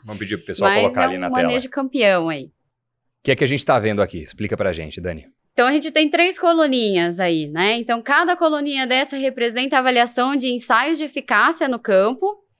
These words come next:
Speaker 2: que foram avaliados o primeiro conjuntinho três dias depois da aplicação, em que a gente tem o rosinha sendo o Curbix, em comparação com algumas misturas que a gente tem no mercado de neonicotinoides e piretroides,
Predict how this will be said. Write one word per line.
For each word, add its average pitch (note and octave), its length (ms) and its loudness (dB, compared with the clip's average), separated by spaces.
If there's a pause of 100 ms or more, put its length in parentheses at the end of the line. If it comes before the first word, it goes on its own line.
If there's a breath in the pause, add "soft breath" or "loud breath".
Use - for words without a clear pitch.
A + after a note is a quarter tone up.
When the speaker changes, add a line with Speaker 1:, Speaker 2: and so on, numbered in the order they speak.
(120)
Speaker 2:
que A3 140 -8
foram C4 260 4
avaliados A3+ 800 2
o G#3+ 80 -8
primeiro B3 400 2
conjuntinho C4 720 -2
três B3+ 300 2
dias B3+ 240 0
depois A3 280 0
da G#3 40 -2
aplicação, G3 880 2 (540 soft breath)
em G3 120 -6
que A#3 60 0
a A3 80 2
gente B3+ 200 -4
tem A#3+ 220 -2
o A#3 60 -4
rosinha A#3+ 800 2
sendo A3+ 320 -4
o A#3+ 40 -4
Curbix, C4+ 840 -2 (220)
em A3+ 120 -6
comparação A#3 600 0
com A#3+ 80 -4
algumas A#3+ 360 -4
misturas B3 480 -6
que A#3+ 80 -8
a A3 40 -10
gente A#3 220 -8
tem A3 160 -4
no A3 80 -2
mercado G#3 580 0
de G#3+ 140 -8
neonicotinoides G3 840 -6
e F#3 60 -18
piretroides, F#3 960 -4